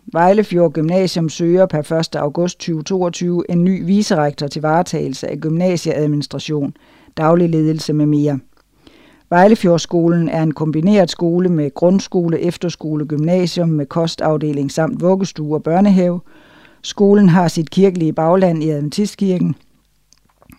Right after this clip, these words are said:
og derfor et værdigrundlag med tydelige kristne rødder. Det kan vi byde på. Du kan forvente at møde lærere, som er dedikeret i deres arbejde. Der er kort vej til at drøfte tiltag og udviklingsmuligheder med andre ledere,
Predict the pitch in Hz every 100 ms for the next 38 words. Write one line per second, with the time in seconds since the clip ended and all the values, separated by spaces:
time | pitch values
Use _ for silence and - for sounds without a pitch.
0 | - - 185 185 175 - 170 156 - _
1 | _ - 185 180 175 185 185 175 165 165
2 | 165 165 - 185 185 175 156 165 151 170
3 | 156 160 156 175 - _ _ _ _ _
4 | _ _ _ - 240 240 208 180 196 190
5 | 139 - - _ _ _ _ _ _ _
6 | - 208 214 196 196 240 233 196 175 170
7 | 165 165 175 196 208 196 175 156 151 151
8 | 147 - 208 196 165 151 147 147 160 190
9 | 196 175 165 151 - 170 151 151 175 175
10 | 170 170 165 165 160 - 147 - _ -
11 | 165 185 - 151 190 190 196 175 165 -
12 | 160 175 175 151 151 147 165 151 160 156
13 | 156 143 139 147 185 185 165 170 180 170